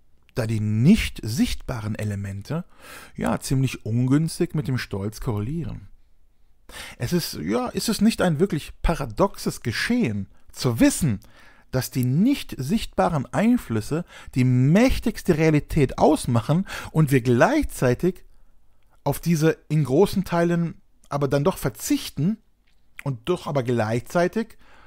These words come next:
vom Menschen verlangen, er müsse nach dem gegenwärtigen System seine Leistung anbieten? Wer etwas studieren will,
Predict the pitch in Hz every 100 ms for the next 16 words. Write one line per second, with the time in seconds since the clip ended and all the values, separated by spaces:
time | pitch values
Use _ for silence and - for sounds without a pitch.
0 | - - - 165 135 160 262 269 269 -
1 | 226 190 143 104 95 - - - _ -
2 | 120 110 120 185 208 180 170 147 123 -
3 | 113 143 202 180 175 175 175 147 147 -
4 | 113 135 156 - - - 101 104 110 165
5 | 160 131 143 - 160 127 127 107 92 -
6 | - - _ _ _ _ _ _ _ _
7 | _ _ _ _ _ _ _ _ _ _
8 | _ _ _ _ _ _ _ _ _ _
9 | _ _ _ _ _ - - - - -
10 | 113 156 - 156 - 123 113 208 254 202
11 | 113 101 107 95